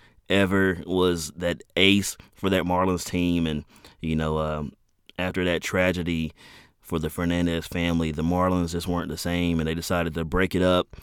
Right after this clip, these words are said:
and rebuild. But Giancarlo Stanton is a beast when it comes to hitting at the plate, and, uh, we'll see what he does in his upcoming year for the Yankees. Number three, Fernando Tatis Junior This is where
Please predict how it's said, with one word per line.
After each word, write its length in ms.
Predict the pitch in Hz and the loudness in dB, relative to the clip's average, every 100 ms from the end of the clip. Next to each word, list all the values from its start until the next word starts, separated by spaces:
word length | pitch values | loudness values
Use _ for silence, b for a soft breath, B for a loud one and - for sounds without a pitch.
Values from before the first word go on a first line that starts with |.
| B B | B B
and 240 | 82 80 | -4 -2
rebuild. 600 | 82 87 82 87 80 76 | -2 -2 0 0 0 -2
But 200 | 78 78 - b b b | -4 -4 -8 b b b
Giancarlo 460 | 82 92 90 98 92 | -2 0 2 4 2
Stanton 400 | - 95 92 87 | 2 0 2 2
is 200 | 78 73 | 0 -2
a 160 | 76 76 | -4 -2
beast 420 | 76 87 85 - | 0 2 2 0
when 100 | 82 | -2
it 120 | 76 | -2
comes 320 | 87 85 82 | -2 -2 -2
to 280 | - 76 73 - | -4 -4 -6 -10
hitting 460 | - 120 120 110 92 | 0 6 8 8 6
at 120 | 92 | 2
the 80 | 87 | -2
plate, 460 | - 80 85 82 | -4 -2 0 -2
and, 260 | - 71 78 | -6 -6 -4
uh, 360 | 78 76 73 71 _ b b | -2 -2 -2 -6 _ b b
we'll 200 | - 90 | -2 0
see 220 | 85 90 85 | 0 2 2
what 120 | 82 | 2
he 100 | 82 | 0
does 280 | 80 80 78 | -2 -2 -2
in 80 | |
his 100 | 78 | -4
upcoming 400 | 73 82 87 82 | -4 -4 -2 -2
year 140 | 78 80 | 0 -2
for 120 | 78 | -4
the 80 | 73 | -4
Yankees. 360 | 76 78 69 - B B B B B - | -4 -6 -8 -12 B B B B B -8
Number 380 | 87 98 127 123 | 0 4 6 6
three, 420 | 123 160 123 76 - _ _ | 4 4 4 2 -6 _ _
Fernando 540 | - - 92 98 104 | -8 0 4 6 6
Tatis 380 | 101 101 110 110 | 4 4 4 2
Junior 340 | 101 127 87 | 4 4 4
This 240 | 73 92 110 | 2 0 0
is 140 | 107 | -2
where 400 | 98 104 104 101 | 4 8 8 6